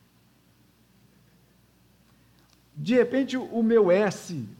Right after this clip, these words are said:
o, o, o... Lá em casa o pessoal fica brincando comigo quando eu falo arroz, né? Vocês sabem o que que é arroz? Aquele negócio branquinho que a gente come junto com feijão?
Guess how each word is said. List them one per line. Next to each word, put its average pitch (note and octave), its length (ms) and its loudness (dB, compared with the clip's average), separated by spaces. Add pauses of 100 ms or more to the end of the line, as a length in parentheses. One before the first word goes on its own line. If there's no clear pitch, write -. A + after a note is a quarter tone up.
(100)
o, D#3+ 40 -14
o, E3+ 40 -8 (360)
o... D#3 440 -8 (1800)
Lá F3+ 120 -4
em G#3 40 -6
casa G#3 180 -4
o G#3+ 40 -10
pessoal G#3 220 -4
fica - 160 -6
brincando G3 360 -4
comigo F3+ 200 -6
quando G3+ 180 -6
eu F#3+ 60 -6
falo F#3 220 -8
arroz, C#3+ 400 -2
né? C3+ 180 -6 (680)
Vocês A3+ 160 -8
sabem C4 280 -6
o A3+ 40 -8
que G#3+ 100 -10
que G#3 80 -10
é G3 40 -2
arroz? C#3 300 -4
Aquele C#3 200 -6
negócio C#3+ 240 -2
branquinho C#3 400 -4
que C3 60 -6
a - 20 -4
gente C3+ 140 -6
come C3 200 -6
junto C3+ 200 -8
com C3+ 80 -16
feijão? C3 440 -6